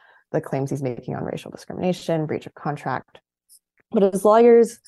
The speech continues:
say that a deputy commissioner named Kathy Keene, his supervisor, who was white, essentially iced him out of his own job, kept him out of the loop on work pertaining to his responsibilities, and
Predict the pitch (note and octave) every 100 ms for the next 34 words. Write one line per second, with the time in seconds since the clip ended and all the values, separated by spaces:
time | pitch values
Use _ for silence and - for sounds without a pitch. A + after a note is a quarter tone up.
0 | _ _ _ - F3 E3 D#3+ D#3+ B3+ D4+
1 | C4 G#3+ F#3+ E3 - E3 D#3 D3+ - C#3+
2 | D3 D3 - G#3+ G#3+ G3 G3+ - D#3 -
3 | F#3 F3+ D3+ C#3+ - C#3 D3 D3 D3+ C#3+
4 | _ F3 D#3 D#3 - A#2+ C3+ - _ _
5 | - F3 F3 F3 E3 D#3 - C#3+ D3 -
6 | C#3+ B2 - A3 G#3 G3 F#3+ F3 E3+ E3
7 | E3 - G#2 - F#3+ F#3 D#3+ D#3+ D3+ D3
8 | D3 C#3+ C3+ A#2+ - D#3 _ C#3+ C#3 C3
9 | C#3 - - C3 - C#3 C3+ C3+ C3+ C3
10 | C3 C3